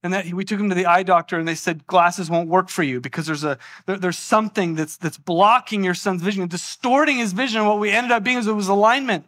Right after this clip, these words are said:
It was an alignment issue. So he would put the same glasses on you and me, but it, it just didn't help because there was an alignment thing. And what happens in worship is when we align ourselves and we put him on the throne, alignment happens, and all of a sudden we can begin to see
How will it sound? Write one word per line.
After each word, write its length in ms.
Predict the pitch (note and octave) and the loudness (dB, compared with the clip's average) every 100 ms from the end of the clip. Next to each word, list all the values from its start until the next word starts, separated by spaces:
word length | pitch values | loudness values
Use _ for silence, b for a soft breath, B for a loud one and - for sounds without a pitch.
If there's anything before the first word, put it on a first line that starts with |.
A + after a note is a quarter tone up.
| _ _ B B | _ _ B B
It 60 | - | -4
was 100 | G#3+ | 0
an 80 | G#3 | 0
alignment 580 | G#3 G#3 A#3 C4 C4 | 2 4 4 2 0
issue. 320 | G#3+ G3+ G#3 E3+ B B | 0 -2 -4 -6 B B
So 120 | - | -4
he 160 | A3+ B3+ | 0 0
would 160 | C#4+ | 0
put 140 | A3+ A3 | -2 -4
the 80 | A#3 | -6
same 360 | - A#3+ B3+ | 0 0 2
glasses 440 | A#3 B3 B3 A3+ G#3+ | 4 4 4 0 0
on 180 | A3 | 2
you 180 | A3 A#3 | 0 -2
and 100 | A3 | -2
me, 80 | A#3+ B3 | -2 0
but 140 | G3+ B B | -2 B B
it, 60 | B3+ | -8
it 120 | G#3+ | -4
just 180 | G3 A#3+ | -4 -2
didn't 180 | C4+ G#3+ | 0 0
help 460 | D#3+ A#3+ C#4+ - _ B B - | 4 4 2 -2 _ B B -6
because 120 | G#3+ | -2
there 100 | G#3+ | -2
was 80 | G3 | 0
an 40 | |
alignment 500 | G3 G#3 A#3+ C#4 A#3 | 2 4 4 2 -2
thing. 200 | G#3+ F#3+ B B | -4 -4 B B
And 140 | A3 | -4
what 120 | G#3+ F3+ | -2 2
happens 480 | G#3 C#4 C#4+ B3+ | 4 4 2 -4
in 120 | A3 A3+ | -4 2
worship 380 | A#3+ A3+ A3 | 0 0 -4
is 80 | G3 | -2
when 160 | G3 G3+ | -2 0
we 80 | G3+ | 0
align 460 | F#3+ F#3+ G#3+ B3+ | 2 4 4 4
ourselves 380 | A#3+ G3+ A3 F#3+ | 0 2 2 2
and 120 | F#3+ | -2
we 60 | G3+ | -4
put 200 | - F#3 | -4 -6
him 300 | D#3+ A#3 B3 | -4 -4 0
on 180 | A3 G#3+ | 0 0
the 120 | F#3+ | -2
throne, 300 | A3 G#3 F#3+ | 0 0 2
alignment 640 | F3+ F3+ G3 A3 A3 G3 | 2 4 4 2 -2 -4
happens, 400 | F3+ G3 G3 F3+ | 2 2 2 -2
and 100 | F3 | 0
all 140 | F3+ | 4
of 80 | G3+ | 2
a 40 | F3+ | 2
sudden 240 | G#3 F#3 | -2 -2
we 100 | F#3+ | -4
can 160 | G3+ F#3+ | -6 -6
begin 340 | F3+ G3 F#3 | -6 -6 -4
to 80 | D#3+ | -6
see 720 | - - B3+ C#4+ A#3 D3+ A#2+ | -8 -4 2 2 2 -4 -8